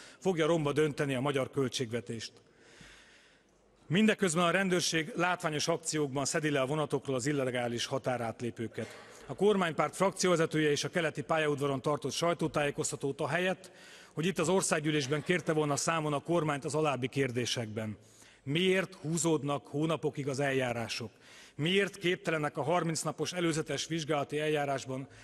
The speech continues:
elbírálni a nyilvánvalóan alaptalan kérelmeket? Hogyan tűnhet el az eljárás alatt a kérelmezők többsége,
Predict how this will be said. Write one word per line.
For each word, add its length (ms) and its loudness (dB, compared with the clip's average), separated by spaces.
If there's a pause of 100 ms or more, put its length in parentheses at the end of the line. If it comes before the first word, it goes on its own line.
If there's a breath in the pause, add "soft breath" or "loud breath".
(120 loud breath)
elbírálni 760 2 (220 loud breath)
a 80 -6
nyilvánvalóan 800 2
alaptalan 580 0
kérelmeket? 720 -2 (360 loud breath)
Hogyan 380 2
tűnhet 420 0
el 180 0
az 120 2
eljárás 500 0
alatt 260 0
a 60 -2
kérelmezők 760 0
többsége, 600 0